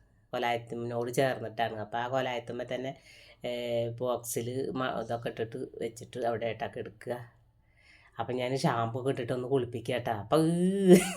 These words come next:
ഈ, ഈ, ഈ എന്നൊക്കെ പറയുന്നുണ്ട്. അങ്ങനെ, ഏ, ഏ, നല്ല വൃത്തിയൊക്കെയാണ് ട്ടാ. ഇപ്പൊക്കെ നല്ല ചീ-, ഞാനിങ്ങനെ, ഏ, ചീച്ചി കൊടുക്കുക എന്നൊക്കെ പറഞ്ഞിട്ട് ഉമ്മറത്തൊക്കെ കൊണ്ടാക്കുമ്പോ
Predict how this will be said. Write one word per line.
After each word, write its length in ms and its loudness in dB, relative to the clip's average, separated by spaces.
ഈ, 140 4
ഈ, 140 0
ഈ 320 4
എന്നൊക്കെ 300 8
പറയുന്നുണ്ട്. 640 2
അങ്ങനെ, 640 0
ഏ, 80 0
ഏ, 320 0
നല്ല 360 4
വൃത്തിയൊക്കെയാണ് 600 8
ട്ടാ. 120 6
ഇപ്പൊക്കെ 400 4
നല്ല 300 6
ചീ-, 360 4
ഞാനിങ്ങനെ, 480 6
ഏ, 460 6
ചീച്ചി 380 2
കൊടുക്കുക 340 4
എന്നൊക്കെ 200 4
പറഞ്ഞിട്ട് 340 2
ഉമ്മറത്തൊക്കെ 580 2
കൊണ്ടാക്കുമ്പോ 800 0